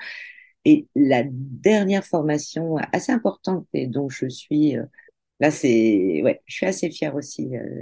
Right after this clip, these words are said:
de ça, parce que je trouve que c'est tellement nécessaire, euh, et la psychiatrie en règle générale est le parent pauvre de la médecine. Et on ne sait jamais comment agir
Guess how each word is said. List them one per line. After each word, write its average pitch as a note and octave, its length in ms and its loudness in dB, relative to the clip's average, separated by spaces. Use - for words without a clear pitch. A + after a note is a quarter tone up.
de C3 120 -20
ça, B2 180 -10
parce - 160 -10
que F3 80 -6
je C#3 80 -10
trouve G3 180 -4
que F3 100 -4
c'est - 200 -8
tellement G#3 320 2
nécessaire, F3 720 -2
euh, C3+ 220 -4
et D#3 220 6
la C3 140 6
psychiatrie - 560 0
en E3 80 -2
règle D#3+ 280 0
générale D3+ 460 -2
est C#3 160 2
le C#3 160 4
parent D3 280 2
pauvre G3+ 360 2
de E3 200 0
la D3+ 80 4
médecine. D3+ 540 -4
Et D#3 100 2
on D#3 80 4
ne D3 60 2
sait D#3 180 -2
jamais G#3 380 4
comment F3+ 300 -2
agir F3+ 440 -2